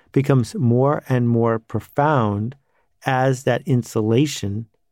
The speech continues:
becomes wider. So what happens next? Well, what usually happens next is a combination of two things. One, it becomes the new normal. When rock and roll first showed up, old folks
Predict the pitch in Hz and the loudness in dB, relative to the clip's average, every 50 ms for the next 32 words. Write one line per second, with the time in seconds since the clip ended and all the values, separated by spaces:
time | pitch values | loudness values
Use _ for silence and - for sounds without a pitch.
0 | _ _ _ _ _ _ _ - - 120 110 - - 110 104 104 107 110 - - | _ _ _ _ _ _ _ -4 -4 -4 -2 -2 -2 0 0 0 0 -2 -4 -8
1 | - _ _ _ _ - 107 104 104 104 107 104 104 104 - - - - _ _ | -14 _ _ _ _ -6 -4 -2 0 0 -2 -2 -4 -6 -10 -14 -18 -20 _ _
2 | _ _ _ _ _ _ _ _ _ _ _ _ _ _ _ _ _ _ _ _ | _ _ _ _ _ _ _ _ _ _ _ _ _ _ _ _ _ _ _ _
3 | - - - 120 120 110 117 120 110 - 113 107 - - 113 107 - - - - | -6 -2 0 0 2 0 -2 -2 -2 -4 -4 -6 -6 -8 -10 -10 -10 -14 -20 -20
4 | _ _ _ _ _ _ _ 156 151 151 147 160 160 160 156 165 202 254 269 240 | _ _ _ _ _ _ _ 2 4 4 4 2 2 2 4 4 6 6 4 4
5 | 220 175 127 110 98 85 107 104 - - 110 107 - - - 101 101 - _ - | 4 4 4 4 2 0 -2 -4 -4 -6 -8 -8 -8 -8 -10 -10 -10 -12 _ -20
6 | - _ _ _ _ _ _ _ _ _ - 127 127 123 120 117 110 - - _ | -20 _ _ _ _ _ _ _ _ _ 0 2 4 4 2 2 -2 -6 -12 _
7 | _ _ _ _ _ _ _ - - - - 127 123 120 117 117 113 107 - - | _ _ _ _ _ _ _ -10 -8 -4 -2 0 2 2 2 2 0 0 -2 -4
8 | 110 101 - - 113 110 - - - 120 - - - - _ - 117 110 117 117 | -6 -6 -6 -6 -6 -6 -6 -6 -12 -12 -14 -16 -20 -12 _ -2 0 2 2 2
9 | 104 104 - 143 139 139 147 143 139 - 127 131 131 135 131 127 - - - 127 | 0 0 0 -2 0 0 0 -2 -2 0 0 2 2 2 0 -2 -4 -6 -4 0
10 | 117 120 117 117 113 113 113 110 110 107 - _ _ _ _ _ - 107 104 104 | 2 2 4 4 4 4 4 4 2 0 -4 _ _ _ _ _ -2 -2 0 0
11 | 104 101 98 98 101 - - - _ _ _ _ _ _ _ _ _ _ _ _ | 0 -2 -4 -8 -12 -14 -16 -16 _ _ _ _ _ _ _ _ _ _ _ _
12 | _ _ _ _ - 123 127 147 156 139 147 143 135 139 147 139 139 - 117 107 | _ _ _ _ 2 4 4 4 4 4 4 4 4 4 4 2 0 0 -2 -2
13 | - - - 110 104 104 107 120 139 - - 139 123 123 113 - - 113 110 101 | -2 -2 -4 -4 -2 -2 -4 -6 -8 -4 -2 0 0 0 -2 -2 -2 -2 -2 -2
14 | - - - - | -4 -8 -16 -20